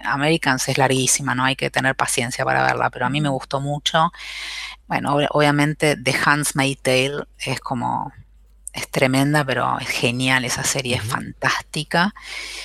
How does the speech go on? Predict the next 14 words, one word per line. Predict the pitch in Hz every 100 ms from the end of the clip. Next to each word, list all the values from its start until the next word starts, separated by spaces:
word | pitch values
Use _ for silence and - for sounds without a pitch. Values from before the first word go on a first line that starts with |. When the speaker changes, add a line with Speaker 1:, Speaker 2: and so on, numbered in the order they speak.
| - - -
Speaker 1:
Me | 170 156
gustó | 151 - 196
mucho | 190 196 214 190
que | 147 143
les | 156 -
insistí | 139 135 - 151 147 143
a | 139
mis | 135 -
amigas | 135 139 143 -
que | 147
vean, | 135 135 135 131 131
eh, | 165 139 131 139 - - -
Mister | 165 151 - 143 -
America, | 135 135 139 147 - 170 214